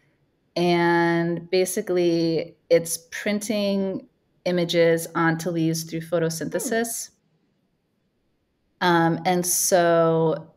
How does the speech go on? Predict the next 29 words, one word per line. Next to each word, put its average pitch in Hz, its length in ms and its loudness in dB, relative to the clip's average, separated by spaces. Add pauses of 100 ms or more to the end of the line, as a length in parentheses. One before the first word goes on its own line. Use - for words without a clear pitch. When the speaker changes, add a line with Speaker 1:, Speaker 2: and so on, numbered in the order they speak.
(120)
Speaker 1:
my 175 200 0
most 208 400 0
recent 190 560 -4
series 160 1200 -4 (160)
is 170 500 2
called 170 760 -2 (1200)
I 180 120 6
don't 180 180 2
want 170 340 2
to 190 100 -2
paint 185 280 -2
a 156 40 -6
silver 170 340 0
lining 165 380 0
around 208 360 0
it. 214 340 2 (220)
And, 165 260 2
um, 160 340 2
it's 180 140 0
a 202 40 2
personal 202 420 0
reflection 165 1000 0
on 165 260 -2
being 160 520 -2
high 170 320 -6
risk 160 440 -2
during 165 240 -4
the 165 60 -4
pandemic. 165 920 -4